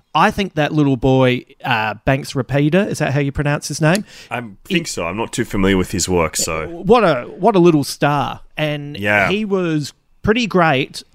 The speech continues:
Speaker 1: but I felt like his character wasn't always written to be completely empathetic.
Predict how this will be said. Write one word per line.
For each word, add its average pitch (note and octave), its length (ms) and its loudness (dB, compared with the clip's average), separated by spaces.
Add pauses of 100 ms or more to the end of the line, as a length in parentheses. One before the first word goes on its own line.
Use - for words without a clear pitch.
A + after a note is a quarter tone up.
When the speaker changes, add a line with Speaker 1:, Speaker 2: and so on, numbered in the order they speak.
(120)
Speaker 1:
but C#3+ 400 2 (120)
I D3 140 -2
felt F#3+ 300 0
like E3+ 180 -2
his E3 160 -6
character D#3 560 0
wasn't C#3+ 400 2 (120)
always D3 540 4
written C3 500 0
to - 140 0
be B2 520 4 (400)
completely D3 680 0
empathetic. C3 680 -4